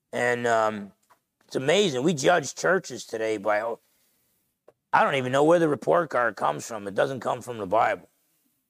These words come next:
But you wanna loo-, look at Acts chapter two, maybe verses thirty-eight through forty-seven.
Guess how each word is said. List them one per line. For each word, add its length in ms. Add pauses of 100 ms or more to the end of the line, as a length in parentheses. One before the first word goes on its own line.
(560)
But 120
you 80
wanna 140
loo-, 140
look 200
at 100
Acts 500
chapter 320
two, 280
maybe 320
verses 360
thirty-eight 560
through 120
forty-seven. 720